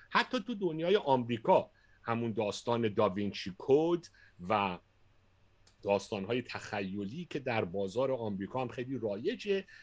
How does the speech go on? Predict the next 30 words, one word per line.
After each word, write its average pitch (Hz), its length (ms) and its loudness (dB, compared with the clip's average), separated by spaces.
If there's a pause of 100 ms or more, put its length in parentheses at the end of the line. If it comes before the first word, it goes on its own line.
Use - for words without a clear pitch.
(280)
که 180 100 4
آقا 214 640 2
این 208 300 0
قسطنطین 160 760 2
وقتی 190 380 2
امپراتور 151 720 0
شد 226 380 4
همه 175 200 0
رو 196 200 2
جمع 202 360 0
کرد 220 380 2 (840)
و 143 80 2
یک 190 220 4
سری 180 300 0
باورها 135 920 4
رو 131 280 4 (200)
تحمیل 143 560 -2
به 131 120 2
کلیسا 135 600 -2
کرد 247 400 4 (420)
و 190 40 4
این 226 220 4
مسیحیت 185 580 4
ما 208 200 2
به 202 180 0
انحراف 196 600 4
رفت 160 320 2
به 151 80 2
خاطر 156 360 0
این 175 500 0